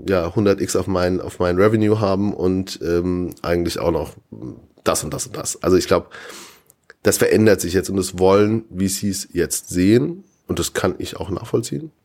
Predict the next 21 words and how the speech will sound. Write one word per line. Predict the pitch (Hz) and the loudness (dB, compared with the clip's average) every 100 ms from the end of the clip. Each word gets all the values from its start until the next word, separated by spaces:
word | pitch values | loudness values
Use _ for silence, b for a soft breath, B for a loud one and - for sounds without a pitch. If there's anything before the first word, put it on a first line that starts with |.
| _ | _
Und, | 92 92 92 92 - | 2 2 2 -2 -6
ähm, | - 90 87 87 87 _ - _ _ B B B B _ - | -2 0 2 -2 -6 _ -20 _ _ B B B B _ 2
äh, | 87 87 85 - _ _ - | 6 6 4 -4 _ _ -2
das | 87 - 117 | 0 -2 -4
muss | 95 - | -2 0
halt | - | -2
auch | - | -4
wieder | 85 | -2
ein | 90 | -2
Umdenken | 117 117 82 | 2 0 0
geben | 85 87 | -2 -2
in | 95 | -2
der | 92 | -2
Gründerszene. | 113 120 87 - 87 | -2 -2 -4 -8 -8
Und | 80 - | -10 -6
ich | |
glaub, | 82 82 | -6 -2
da | 85 85 85 - - - - | -2 0 -2 -4 -10 -16 -4
haben | 80 95 | 0 4
wir | 92 | 2
jetzt | 90 - - | 2 -6 -12